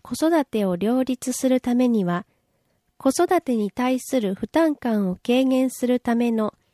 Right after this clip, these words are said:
施策が重要と考えるが、どのように取り組んでいくのか。答え。県では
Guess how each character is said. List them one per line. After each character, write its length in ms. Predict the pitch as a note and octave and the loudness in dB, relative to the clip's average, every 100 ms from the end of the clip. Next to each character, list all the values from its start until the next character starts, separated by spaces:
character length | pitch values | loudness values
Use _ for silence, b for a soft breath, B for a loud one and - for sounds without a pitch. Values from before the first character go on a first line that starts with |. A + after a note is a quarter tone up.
| _ | _
施 160 | - - | -16 -2
策 300 | C#4 - C#4 | -2 0 0
が 180 | C4+ C4 | 0 -2
重 300 | - A#3 C4+ | 0 2 4
要 240 | C#4 C4+ | 2 2
と 160 | - B3+ | 0 -2
考 280 | C4+ C4+ C4+ | -2 0 0
え 180 | C#4+ C#4 | 0 0
る 140 | G#3+ | 0
が、 220 | E3+ E3 - _ _ _ _ - | -2 -4 -12 _ _ _ _ -2
ど 120 | D4 | 0
の 120 | E4+ | 2
よ 180 | D#4 C#4+ | 4 2
う 60 | |
に 140 | A#3+ G3+ | 2 0
取 220 | G3 G#3 | -2 -4
り 20 | |
組 220 | - B3 | -2 0
ん 40 | A3+ | 2
で 120 | A3+ | 0
い 80 | A3 | 0
く 120 | A#3+ | 0
の 140 | G#3+ | 0
か。 220 | F3+ E3 - _ _ _ _ _ _ _ _ _ _ _ _ _ _ _ | -2 -6 -10 _ _ _ _ _ _ _ _ _ _ _ _ _ _ _
答 360 | A3 - C#4 | -6 -2 0
え。 220 | A3+ F3+ A3+ _ _ _ _ _ _ _ _ _ _ _ _ _ _ _ _ _ _ - | 0 -2 -8 _ _ _ _ _ _ _ _ _ _ _ _ _ _ _ _ _ _ -2
県 260 | E4+ E4 | 0 2
で 140 | C4 G#3 | 2 0
は 220 | F3 E3+ | 0 -4